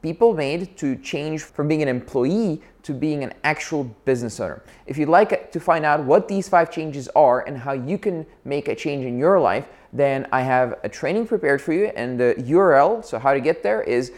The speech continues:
w w w vitkin dot net. So go there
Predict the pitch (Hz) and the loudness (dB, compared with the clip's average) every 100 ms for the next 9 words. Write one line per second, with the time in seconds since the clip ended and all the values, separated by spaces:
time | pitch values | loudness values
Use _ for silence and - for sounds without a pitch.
0 | - _ 113 131 147 185 180 190 196 170 | -20 _ 0 2 4 4 4 4 4 2
1 | 123 120 120 - - - 104 156 156 180 | 0 -2 -6 -8 -20 -16 -2 0 0 -2
2 | 165 143 139 139 120 143 110 - - - | 0 4 4 2 -4 -2 -2 -4 -12 -18
3 | - _ - 117 143 185 156 165 254 - | -20 _ -8 0 4 4 4 0 -2 -8